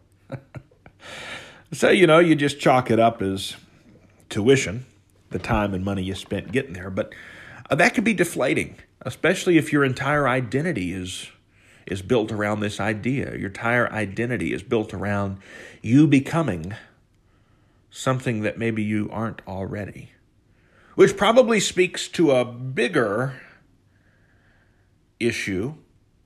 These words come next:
probably speaks to a bigger thing, which goes back to what I've said about becoming a big fish in a small pond and moving to Nashville out of convenience. Think of that more metaphorically than literally.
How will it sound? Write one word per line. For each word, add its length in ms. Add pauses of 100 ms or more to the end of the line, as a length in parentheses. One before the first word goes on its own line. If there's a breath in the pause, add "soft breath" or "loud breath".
(340)
probably 180
speaks 440
to 120
a 60
bigger 400
thing, 480
which 280 (380 soft breath)
goes 280
back 340
to 500 (600 loud breath)
what 480
I've 180
said 200
about 340
becoming 440
a 40
big 300
fish 300
in 80
a 40
small 280
pond 320
and 100
moving 240
to 60
Nashville 520
out 100
of 80
convenience. 640 (760 loud breath)
Think 180
of 60
that 180
more 220
metaphorically 840
than 360 (140)
literally. 600